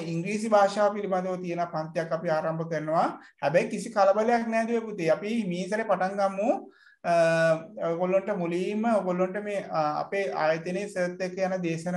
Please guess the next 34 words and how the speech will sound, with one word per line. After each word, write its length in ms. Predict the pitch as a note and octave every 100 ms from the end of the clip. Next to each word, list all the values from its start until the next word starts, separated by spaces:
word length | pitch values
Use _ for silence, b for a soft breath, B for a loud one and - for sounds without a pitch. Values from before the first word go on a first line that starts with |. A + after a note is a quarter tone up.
| F3
වලින් 260 | F3+ A3+
සක්‍රියව 540 | A3+ D#3+ - F3 F3+ F3
දාගෙන 380 | D3+ D#3 F#3
ඔයගොල්ලන්ට 540 | G3+ E3 E3 F3+ F3+ F#3
කොහොමද 380 | D#3+ E3 F#3 F#3+
මේක, 240 | F3+ F3+ F#3+ F#3+ B B B -
අ, 80 | D#3+ D3 D3 D3+ - _
අධ්‍යාපනය 680 | D3 D#3 D#3+ G3 G#3 A3 A#3
සාර්ථක 480 | A3 E3+ F3+ A3 G#3+
කරගන්න 380 | G#3+ G#3+ G#3+ G#3
පිළිබඳව 340 | G3+ G3+ A3
සර් 280 | A3 G#3+ G3+
අඩිතාලම 520 | C#3+ D#3+ F3+ A3+ A#3+ A#3
දානවා. 400 | G3 F#3+ D3+ - - b b
එහෙම 240 | D#3+ F#3 A3+
නැතුව 320 | F#3 F3+ G#3+
දුවේ 180 | G#3+ G#3
පුතේ 220 | G#3 B3+
මේ 100 | A#3
ඔන්ලයින් 420 | G3 F3+ G3+ G3+
ක්‍රමයත් 360 | G#3 G#3 G#3 G#3+
එක්ක 120 | G#3+
ඔයගොල්ලන්ට 360 | G#3+ G3+ G#3 G#3
යන්න 320 | G3+ G3 G3+
බෑ. 160 | F3+ C#3+ -
ඉතින් 140 | G3+ G#3
සර්ගේ 400 | E3 F3+ G#3+ G3+
දේශනත් 460 | F#3 G3 G3+ G3+
එක්ක 140 | G#3 G#3
ටික 240 | G#3+ G3 F#3+
කාලයක් 320 | F#3+ G3 F#3+
යනකොට 420 | E3 F#3+ G#3 G#3
තමයි 300 | F3 D#3+ A3 F4+ - b b b
අපි 260 | D3+ D3